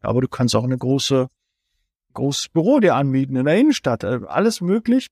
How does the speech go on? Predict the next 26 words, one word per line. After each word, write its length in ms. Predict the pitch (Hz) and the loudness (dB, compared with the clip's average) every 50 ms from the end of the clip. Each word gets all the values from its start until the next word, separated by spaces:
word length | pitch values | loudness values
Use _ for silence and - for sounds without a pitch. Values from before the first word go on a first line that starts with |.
| _ _ _ _ _ _ - | _ _ _ _ _ _ 0
Ja, 200 | 135 156 190 214 | 2 2 4 4
man 140 | 196 175 175 | 2 0 -2
muss 140 | 190 - | 0 0
halt 100 | 190 175 | 0 0
nur 100 | 165 165 | 0 -2
gucken, 280 | - - 202 196 - 180 | -4 -6 -8 -4 -2 0
wie 60 | 170 170 | 0 0
die 100 | 165 - | -2 -4
Strategie 520 | - - 156 151 - 151 147 170 180 190 | -2 -2 -2 -2 -2 -4 -2 0 2 4
aussieht. 440 | 185 180 175 - - 180 175 - - _ _ _ _ _ _ - | 4 2 2 0 -2 -2 -2 -4 -8 _ _ _ _ _ _ -4
Und 180 | - 156 156 143 | -2 -2 2 2
da 160 | 147 147 165 | 2 4 2
ist, 120 | 175 - - | 2 0 0
glaub 180 | 160 160 160 | 0 0 0
ich, 120 | 156 147 - | 0 -2 -2
so 80 | 156 | 0
der 140 | 151 151 143 | 2 2 0
größte 340 | - 135 151 151 - 160 - | 2 0 -2 -2 -2 -4 -4
Tipp, 260 | - - 160 - _ _ _ _ _ _ _ _ - | 0 -2 -2 -2 _ _ _ _ _ _ _ _ 0
ähm, 340 | - 127 123 127 131 - - _ | 0 2 2 0 -2 -6 -8 _
hab 240 | _ - - 131 - | _ -8 -6 -4 0
einfach 280 | - 135 156 - 151 143 | 2 2 2 0 0 -2
mal 80 | 143 | 0
eine 140 | 139 139 131 | 0 0 0
Strategie. 720 | - - - 139 139 - 139 123 123 135 143 160 175 175 _ _ _ _ _ - | -2 -2 -2 -2 0 0 -2 -4 -2 -2 -2 -2 -2 -4 _ _ _ _ _ -4
Wir, 220 | 131 143 135 123 | -2 0 0 0